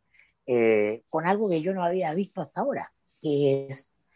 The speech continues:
el consenso que está teniendo en, en, en los analistas del establishment, ¿ah?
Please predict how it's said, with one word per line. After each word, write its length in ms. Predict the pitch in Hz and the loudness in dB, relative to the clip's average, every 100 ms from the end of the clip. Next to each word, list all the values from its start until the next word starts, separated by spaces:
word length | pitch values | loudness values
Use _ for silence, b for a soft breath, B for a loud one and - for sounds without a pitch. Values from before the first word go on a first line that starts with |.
| b b | b b
el 140 | 147 135 | -10 -8
consenso 600 | 160 151 - 190 180 196 | -6 -8 -6 -4 -4 -8
que 60 | 151 | -10
está 220 | - 190 | -8 -6
teniendo 640 | 180 180 190 110 98 120 _ b b b - | -4 -4 -6 -8 -12 -16 _ b b b -4
en, 240 | 147 143 147 - | -2 -2 -10 -4
en, 400 | 135 131 123 131 | -4 -2 -6 -6
en 140 | 127 131 | -8 -2
los 120 | 120 | 0
analistas 520 | 113 113 147 139 170 | 2 2 -2 -4 -4
del 120 | 143 | -2
establishment, 720 | 107 - 262 202 101 104 90 _ _ _ | -4 -2 -2 -2 -6 -12 -16 _ _ _
¿ah? 240 | 123 139 | -10 -10